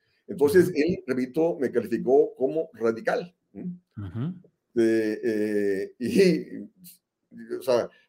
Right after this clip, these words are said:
Speaker 1: una vez, eh, este, <laughs> eh, eh, Fidel Castro, en un seminario internacional, este, en Cuba, eh, me dijo, "Tú eres un,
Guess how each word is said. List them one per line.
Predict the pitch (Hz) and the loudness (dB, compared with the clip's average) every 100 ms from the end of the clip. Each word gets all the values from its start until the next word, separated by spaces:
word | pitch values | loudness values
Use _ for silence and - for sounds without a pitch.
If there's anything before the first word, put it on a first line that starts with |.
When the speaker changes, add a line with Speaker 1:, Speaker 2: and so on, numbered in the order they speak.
| _ _ | _ _
Speaker 1:
una | 123 135 139 | -2 4 8
vez, | 143 160 - | 6 6 0
eh, | 143 120 - | 0 2 0
este, | 104 - 135 - 143 113 - - | -8 -6 -6 -2 0 -2 -6 -20
<laughs> | _ _ | _ _
eh, | 123 120 120 117 117 110 107 107 - _ _ _ _ | -2 0 0 0 -2 -4 -8 -10 -14 _ _ _ _
eh, | 123 113 113 107 | -12 -12 -12 -12
Fidel | 113 127 147 151 117 | -6 -2 -2 -4 -6
Castro, | 151 151 143 151 - _ _ | -8 -6 -6 -8 -10 _ _
en | 107 117 | -12 -10
un | 123 | -8
seminario | 147 120 127 139 127 | -6 -4 -2 -2 -2
internacional, | 110 90 98 95 110 113 131 120 110 | -4 -8 -12 -12 -10 -8 -6 -8 -10
este, | 104 - 101 98 110 | -12 -10 -10 -8 -8
en | |
Cuba, | 135 151 147 165 175 _ _ _ _ - | -6 -2 0 0 -4 _ _ _ _ -6
eh, | 117 113 113 113 120 | -2 0 0 -2 -6
me | 117 | -6
dijo, | 131 139 156 156 143 123 - _ _ | -6 -6 -4 0 0 -2 -8 _ _
"Tú | 151 | -8
eres | 156 | -6
un, | 165 | -8